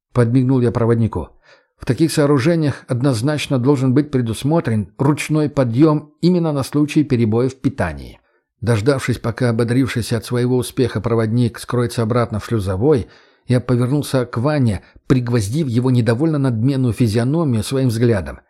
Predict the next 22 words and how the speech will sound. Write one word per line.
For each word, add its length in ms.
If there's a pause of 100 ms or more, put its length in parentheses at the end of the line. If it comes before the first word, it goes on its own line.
(500)
«Если 280
еще 340
хотя 280
бы 160
раз 380
ты 120
позволишь 500
себе 220
подобное 500
высказывание...» 840 (300)
«Что? 340 (360)
Что 220
ты 100
сделаешь? 480 (420)
Может 220
быть, 220
меня 180
пристрелишь? 800 (400)
Ну 80
давай 220
пообщаемся, 800
герой!» 540